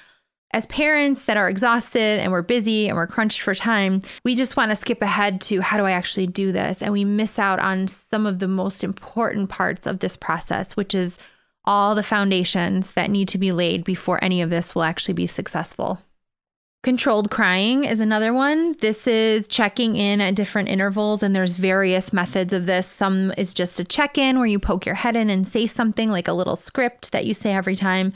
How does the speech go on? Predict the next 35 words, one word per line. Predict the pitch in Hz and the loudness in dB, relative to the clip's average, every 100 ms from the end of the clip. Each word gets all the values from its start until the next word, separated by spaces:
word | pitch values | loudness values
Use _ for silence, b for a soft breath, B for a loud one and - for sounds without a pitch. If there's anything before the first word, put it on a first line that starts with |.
| B | B
Some | 233 | 0
of | 226 226 | 2 2
it's | 220 | 2
actually | 185 196 - 220 | 0 0 0 0
going | 185 185 185 185 | 2 2 2 2
in | 175 180 | 2 0
and | 190 180 | 0 0
patting | 180 175 180 | 0 2 2
your | 202 | 0
child | 196 214 202 196 202 | 0 0 2 2 0
and | 185 | 0
then | 180 175 175 - _ _ | 0 0 -4 -8 _ _
leaving. | 233 196 190 185 190 208 - | -2 0 2 2 2 0 -4
So | - 190 | -2 0
there's | 185 180 180 | 2 0 0
many | 196 185 185 | -2 0 0
different | 185 - 202 | -2 -2 -2
methods | 175 180 175 170 | -2 -2 -4 -4
of | 170 | -4
controlled | - 175 - - | -4 -2 -2 -6
crying. | - 170 160 190 | -4 -4 -2 -2
And | - 208 | 0 0
then | 196 196 | 2 2
you | 196 | 0
gradually | 180 240 240 240 240 226 | 0 0 2 2 2 2
increase | 208 190 208 190 | 0 0 -2 -4
the | - | -6
time | 180 185 175 | -4 -2 -2
between | 170 - 165 165 | -4 -4 -4 -4
checks | - - - - - | -2 -2 -4 -8 -6
with | 180 | -4
some | - 180 | -2 -2
of | 185 | -2
these | 185 190 | -2 -4
methods. | 180 180 - - - | -4 -4 -4 -6 -10